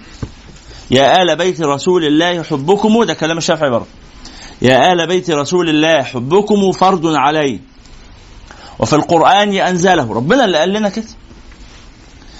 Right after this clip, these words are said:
"يكفيكم من تمام الفضل أنكم"، يا آل البيت يعني، وعليكم السلام، "يكفيكم من تمام الفضل أنكم من لم يصلي عليكم لا صلاة له".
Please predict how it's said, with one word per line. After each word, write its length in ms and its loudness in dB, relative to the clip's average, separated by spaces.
"يكفيكم 800 0
من 180 -2
تمام 420 2
الفضل 420 0
أنكم"، 760 0
يا 260 -2
آل 80 -2
البيت 340 -2
يعني، 180 -4
وعليكم 260 -2
السلام، 400 -2
"يكفيكم 760 0
من 140 -2
تمام 360 0
الفضل 360 -2
أنكم 680 0
من 220 2
لم 160 0
يصلي 400 0
عليكم 500 0
لا 140 2
صلاة 420 -2
له". 180 -6